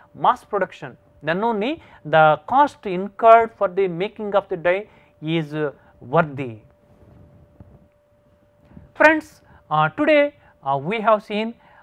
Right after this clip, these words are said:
uh, the overview of the different casting process. Uh, these are the, uh, we have seen today, we have seen the conventional molding process, we have seen the overview of the green sand molding, dry sand molding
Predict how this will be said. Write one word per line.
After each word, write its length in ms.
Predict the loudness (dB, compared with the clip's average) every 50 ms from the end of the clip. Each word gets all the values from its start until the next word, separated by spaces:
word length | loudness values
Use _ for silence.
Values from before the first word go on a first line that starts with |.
| _ -8
uh, 220 | -4 -2 -2 -2 -2
the 320 | -4 -6 -4 -4 -4 -4 -4 4
overview 640 | 6 6 8 6 4 0 0 -4 -4 -6 -6 -8 _ _ -2
of 220 | -2 -2 -2 -2
the 160 | -6 -6 -6
different 460 | -4 -6 -8 -4 -4 -4 -4 -4 -4 2
casting 360 | 2 2 2 0 -10 -12 -10
process. 520 | -4 -4 -4 -4 -4 -6 -8 -8 -8 _ _ -20 -20 -20 -20 -20 _ -4
Uh, 380 | 0 0 2 2 0 -2 -4 -10 _ _ _
these 240 | -14 -10 -8 -2 6
are 100 | 6 6
the, 320 | 6 6 -2 -6 -6 -8 _ _ _ _ _ _ _ _ _ _ _ -6
uh, 80 | -4 -4
we 160 | -2 -2 0
have 180 | 0 0 0 0
seen 240 | -4 -8 -8 -8 -8
today, 240 | -6 -2 0 0 0
we 160 | 0 -2 0
have 180 | -2 -2 -2
seen 200 | -2 -8 -6 -6
the 100 | -6 -6
conventional 560 | -4 -2 -2 -2 -2 -4 -4 -2 -2 -2 0 2
molding 340 | 2 2 2 2 -2 -8
process, 420 | -2 -2 -2 -2 -2 -10 -14 _ -14
we 100 | -6 -2
have 160 | -2 -2 -2
seen 240 | -2 -8 -10 -10 -10 -12 _ _ -20 -20 -20 -16 -10
the 160 | -6 -4 -2
overview 480 | 2 4 2 4 4 0 -4 0 4 4
of 180 | 4 4 2 -6
the 80 | -12
green 320 | -10 -8 -6 -6 -6 -6 -2
sand 220 | -2 -2 -2 0
molding, 420 | 0 0 0 0 -2 -6 -6 -10 _ _ _ _ _ _ -2
dry 140 | -2 -2 0
sand 260 | 0 -4 -4 -4 -2
molding 420 | -2 -2 -2 -2 -4 -6 -6 -8